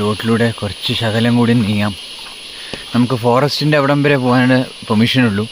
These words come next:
അതിൻ്റെ അപ്പുറം ഇല്ല. അപ്പോൾ ഒരു പാലമുണ്ട്, അവിടം വരെ പോകാം. അടിപൊളി തന്നെ, ഒരു, ഒരു കാഴ്ച തന്നെയാണ്. ആ,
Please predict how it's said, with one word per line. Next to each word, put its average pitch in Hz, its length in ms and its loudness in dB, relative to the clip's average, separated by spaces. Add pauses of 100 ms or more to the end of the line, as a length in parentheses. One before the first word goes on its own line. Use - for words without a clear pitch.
(460)
അതിൻ്റെ 98 240 -4
അപ്പുറം 104 300 -2
ഇല്ല. 95 120 -2 (920)
അപ്പോൾ 90 220 -8 (580)
ഒരു 104 180 -8
പാലമുണ്ട്, 104 520 2 (100)
അവിടം 90 260 -6
വരെ 98 200 -4
പോകാം. 87 160 -8 (2250)
അടിപൊളി 123 720 -2
തന്നെ, 123 200 2
ഒരു, 113 100 -2 (220)
ഒരു 107 160 -2 (220)
കാഴ്ച 107 540 -4 (120)
തന്നെയാണ്. 110 380 -4 (3500)
ആ, 117 40 -4